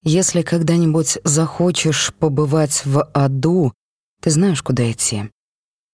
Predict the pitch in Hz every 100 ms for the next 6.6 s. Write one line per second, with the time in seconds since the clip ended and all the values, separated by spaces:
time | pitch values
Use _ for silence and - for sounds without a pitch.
0 | _ _ _ _ _ _ _ _ _ 180
1 | 202 269 277 254 220 220 214 226 226 -
2 | 165 196 196 226 190 165 190 170 170 165
3 | - 175 175 170 - - 113 110 - _
4 | _ _ _ - 143 175 170 - - 139
5 | 135 143 143 151 175 165 143 135 170 160
6 | 160 139 190 208 180